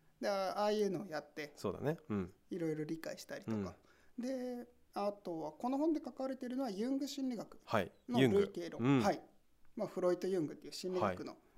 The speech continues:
Speaker 1: まあ、始祖って言われる
Speaker 2: そうだね。うん。
Speaker 1: 人たちですね。で、この心理学、まあ、二十世紀に生まれた新しい学問で、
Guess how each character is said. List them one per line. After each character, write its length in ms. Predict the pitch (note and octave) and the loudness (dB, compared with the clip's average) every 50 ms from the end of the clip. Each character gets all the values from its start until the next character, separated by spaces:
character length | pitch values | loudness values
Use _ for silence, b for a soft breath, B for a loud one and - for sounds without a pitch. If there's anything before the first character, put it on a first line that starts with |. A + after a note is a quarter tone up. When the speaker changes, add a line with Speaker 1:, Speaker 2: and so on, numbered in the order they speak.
| - - | -8 -4
Speaker 1:
ま 100 | G#3 F3 | -4 -4
あ、 60 | D3+ - | -4 -4
始 220 | - - - G#3 | -6 -2 -2 -2
祖 140 | G3+ - - | -2 -4 -10
っ 20 | |
て 200 | - - _ - | -12 -12 _ -8
言 80 | - - | -4 -2
わ 60 | - | -2
れ 120 | G#2 F#2+ | -2 -2
る 0 | F2+ | -2
Speaker 2:
そ 40 | F#2 | 0
う 20 | |
だ 80 | A#2+ D3 | 0 0
ね。 100 | D#3+ E3+ - - | 0 -2 -4 -4
う 60 | A#2 | -2
ん。 180 | G#2 F#2+ F2 B B B B B | -2 -2 -4 B B B B B
Speaker 1:
人 200 | - - - - | -16 -12 -12 -10
た 120 | - - D3+ | -10 -10 -14
ち 160 | - - D#3+ | -14 -16 -18
で 100 | - - | -16 -16
す 120 | - - | -12 -10
ね。 160 | A3+ A3+ G#3 - _ _ _ _ _ | -8 -8 -8 -12 _ _ _ _ _
で、 300 | B3 B3 A#3+ B3 B3 B3 B3 - | -8 -6 -6 -6 -6 -8 -6 -2
こ 100 | C4+ D4 | 0 0
の 140 | D4 D4 | 0 0
心 340 | - - - A#3 C4 C4 C4+ | -2 -6 -6 -4 -2 0 0
理 120 | C#4+ D4+ C#4+ | 0 0 -2
学、 360 | G3+ F#3+ - - F#3+ F3+ F3 | -2 -4 -4 -10 -10 -8 -6
ま 340 | F#3 G3 A3 A#3+ G3 E3 D#3+ | -4 -2 0 0 0 0 -4
あ、 40 | D#3+ | -4
二 160 | F3 F3+ F#3 | -4 -4 -4
十 140 | F#3 A#3 A#3+ | -4 -6 -8
世 320 | - - - D4 D4 C4+ | -8 -6 -4 -4 -4 -4
紀 100 | D4 A3 | -6 -8
に 60 | E3 | -8
生 100 | D#3+ F3+ | -6 -6
ま 100 | E3+ D#3+ | -6 -6
れ 60 | - - | -6 -8
た 160 | - D#3+ E3 | -10 -12 -10
新 220 | - F3 F3+ F#3 | -8 -6 -6 -6
し 200 | F3 - - F#3+ | -6 -4 -6 -6
い 60 | E3+ | -4
学 280 | - - D#3 - - F3+ | -6 -8 -8 -8 -10 -10
問 240 | D#3 - - G#3+ A#3+ | -10 -10 -10 -8 -6
で、 180 | B3 A#3 F#3+ | -4 -4 -6